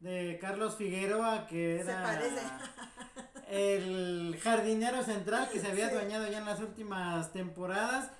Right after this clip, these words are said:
Speaker 1: Anuncian la contratación de Tomo, que no es un bateador de poder, pero sí hace buenos contactos y jugando en Ciudad de México yo creo que le va a ayudar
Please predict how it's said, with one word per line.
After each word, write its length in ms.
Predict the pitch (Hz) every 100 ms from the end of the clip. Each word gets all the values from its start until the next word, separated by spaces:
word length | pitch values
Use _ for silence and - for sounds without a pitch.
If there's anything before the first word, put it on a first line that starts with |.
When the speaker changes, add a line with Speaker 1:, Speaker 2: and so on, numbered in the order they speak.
| - 175
Speaker 1:
Anuncian 520 | 196 214 233 247 226
la 140 | 175
contratación 600 | 175 170 175 175 170 214
de 80 | 214
Tomo, 360 | 208 226 247 - -
que 840 | 180 180 175 170 170 165 156 - - _ _ _ _
no 280 | 202 233 269
es 180 | 262 254
un 100 | 254
bateador 440 | 277 220 214 226
de 60 | 247
poder, 340 | 226 190 220
pero 180 | 247 214
sí 240 | 175 220 240
hace 220 | 233 226
buenos 300 | 214 233 233
contactos 640 | 190 165 196 - 269 277 - - -
y 200 | 175 180
jugando 440 | 180 165 202 233
en 80 | 226
Ciudad 300 | - 185 202
de 60 | 208
México 420 | 208 - - 220
yo 160 | 202 196
creo 200 | 190 -
que 100 | 170
le 100 | 151
va 100 | 165
a 40 |
ayudar 380 | 180 185 196